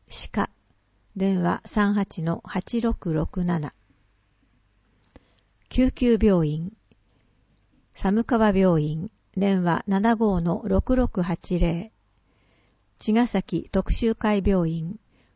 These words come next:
五八の一三一一。茅ヶ崎市立病院、五二の一一一一。湘南東部総合病院、八三の九一一一。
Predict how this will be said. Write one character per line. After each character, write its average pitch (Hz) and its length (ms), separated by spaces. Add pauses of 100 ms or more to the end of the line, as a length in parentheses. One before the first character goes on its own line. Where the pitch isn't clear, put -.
五 214 240
八 214 320
の 156 260
一 196 220
三 226 380
一 170 340
一。 - 340 (840)
茅 - 140
ヶ 233 120
崎 190 420
市 - 180
立 - 300
病 185 240
院、 160 300 (460)
五 214 300
二 202 280
の 156 320
一 226 380
一 170 300
一 165 280
一。 - 340 (840)
湘 247 220
南 247 280
東 202 240
部 170 220
総 214 240
合 202 260
病 175 260
院、 160 240 (520)
八 - 240
三 190 360
の - 200 (100)
九 220 300
一 190 340
一 170 300
一。 - 340